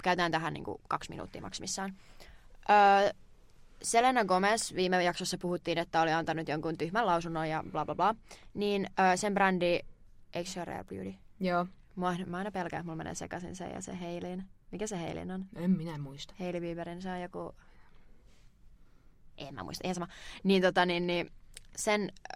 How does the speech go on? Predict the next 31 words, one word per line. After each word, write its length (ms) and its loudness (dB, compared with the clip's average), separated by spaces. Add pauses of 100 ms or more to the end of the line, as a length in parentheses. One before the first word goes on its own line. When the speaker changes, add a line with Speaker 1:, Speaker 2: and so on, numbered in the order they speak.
(140)
Speaker 1:
brändi 360 2
on 180 2
luvannut 400 4
lahjoittaa 840 6 (220)
Gazan 420 0
kriisin 400 -4
helpottamiseksi 880 -4
rahaa 320 0
jollekin 400 0
organisaatioille. 880 0 (600)
Mutta 260 2
sitten 280 2
kun 120 2
oltiin, 340 4
joku 180 0
oli 120 6
alkaa 200 2
käymään 240 0
läpi 180 0
sitä 160 -2
listaa, 260 0
että 140 -6
mitäs 260 0
organisaatioita 680 -2
täällä 200 0 (120)
on, 300 2 (120)
niin 380 -2
siellä 240 2
oli 180 6
joku 180 4
pro-Israel-organisaatio. 1700 0